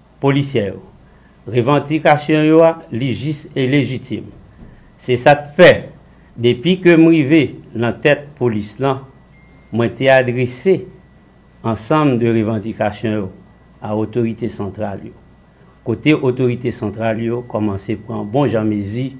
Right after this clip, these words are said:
pou amelyore kondisyon de vi e kondisyon de travay polisye yo. M ap di polisye yo tou e polisyè yo pou yo evite enfiltrasyon.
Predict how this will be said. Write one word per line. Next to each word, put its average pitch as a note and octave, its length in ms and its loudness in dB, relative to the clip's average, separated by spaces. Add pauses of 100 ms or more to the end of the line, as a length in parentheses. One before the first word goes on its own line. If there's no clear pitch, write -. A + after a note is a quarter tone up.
(520)
pou C#3+ 320 2 (520)
amelyore C3+ 920 2 (400)
kondisyon A#2+ 500 0
de G#2+ 160 -2
vi A2 240 -4 (800)
e A2 160 -4
kondisyon A2 480 -2
de G#2+ 160 -2
travay G#2 480 -2 (120)
polisye G2+ 500 -8
yo. - 80 -20 (1000)
M A2+ 100 0
ap C#3+ 140 4
di F3 160 -2
polisye F3+ 540 4
yo F3 180 6
tou F3 300 0 (420)
e A2+ 80 -6
polisyè D3 640 2
yo G2+ 160 -8 (720)
pou B2 160 4
yo A#2 80 4 (160)
evite E3+ 480 4 (160)
enfiltrasyon. C#3+ 720 -2